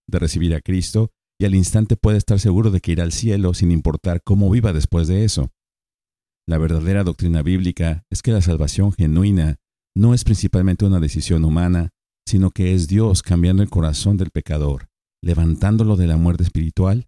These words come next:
a la vida espiritual. Esta nueva vida que Dios imparte se traduce necesariamente en una nueva forma de vivir. En lugar de odiar a Dios, el cristiano recién nacido amará a Dios y deseará agradarle. En lugar de vivir para su propio placer egoísta,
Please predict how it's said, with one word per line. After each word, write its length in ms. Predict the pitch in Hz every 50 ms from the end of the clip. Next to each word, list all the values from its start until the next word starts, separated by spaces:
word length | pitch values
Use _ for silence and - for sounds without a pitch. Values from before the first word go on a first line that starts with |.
| _ _
a 80 | -
la 140 | 82 85 90
vida 180 | 92 117 110 104
espiritual. 640 | 90 - 87 76 82 - - 78 71 71 - - - _ _ - _ _ _ _ _ _ _ _ _ -
Esta 220 | 87 82 - 95
nueva 260 | 87 92 90 90 90
vida 260 | 82 87 104 104 117 -
que 140 | - 92
Dios 240 | 85 92 90 - -
imparte 520 | 101 82 - - 85 87 82 - - 110 104
se 160 | - 101 92
traduce 380 | - 90 87 95 104 - 120
necesariamente 840 | 113 107 95 - 92 - - 104 101 110 107 104 107 107 110 104 117
en 80 | 107 104
una 200 | 104 107 107 101
nueva 300 | 98 101 107 107 113 110
forma 400 | - - - 101 101 104 101 95
de 100 | 90 95
vivir. 400 | 95 90 90 104 104 85 - - _ _ _ _ _ _ _ _ _ _ _ _
En 100 | 104 98
lugar 280 | 87 87 80 87 87 82
de 80 | 87
odiar 280 | 90 85 87 82 78 71
a 60 | 73
Dios, 420 | 73 82 90 104 123 - - - _ _ _
el 80 | - -
cristiano 420 | - 101 - - 110 110 120 120
recién 280 | 107 107 - - 98 98
nacido 460 | 98 90 - 101 104 104 110 113 - _
amará 400 | - 92 92 87 92 101 107 104
a 60 | 95
Dios 440 | 85 92 104 104 92 85 82 - - _ _ _ _ _ _ _
y 80 | 110 104
deseará 460 | 92 87 - - 85 82 85 90 98
agradarle. 640 | 98 92 92 92 87 101 104 101 92 73 69 65 - _ _ _ _ _ _ _ _ _ _ _ _ -
En 100 | 92 90
lugar 220 | 87 85 92 85
de 80 | 92 90
vivir 280 | 82 85 80 92 90
para 180 | - 87 82 78
su 140 | - 78 -
propio 300 | - 82 - - 92 -
placer 340 | - 80 73 - - 80
egoísta, 600 | 85 80 73 76 80 95 92 - - - 107 101